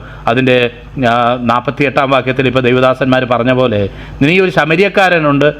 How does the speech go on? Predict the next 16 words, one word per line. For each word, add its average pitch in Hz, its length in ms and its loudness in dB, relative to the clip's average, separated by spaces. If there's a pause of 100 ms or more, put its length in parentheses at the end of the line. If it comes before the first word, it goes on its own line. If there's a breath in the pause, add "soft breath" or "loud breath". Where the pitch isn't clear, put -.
(180 loud breath)
നിന്നിൽ 190 340 2
പിശാചുണ്ട്." 175 640 2 (120)
ഈ 123 100 2
പിശാചുണ്ടെന്ന് 190 840 0 (420 loud breath)
പല 160 140 2
പ്രാവശ്യമായിട്ട് 185 720 2
അവരിവിടെ 156 520 4 (400 loud breath)
പറയുന്നത് 135 540 2 (240)
നമുക്ക് 120 240 0
കാണാനായിട്ട് 110 560 0
കഴിയും. 90 360 -4 (320 loud breath)
ആ, 113 60 4 (1200)
ആ, 110 320 0 (380)
അപ്പോൾ 151 420 0 (240 loud breath)
ഒരു, 196 200 4 (1080)
നമുക്കറിയാം, 190 480 2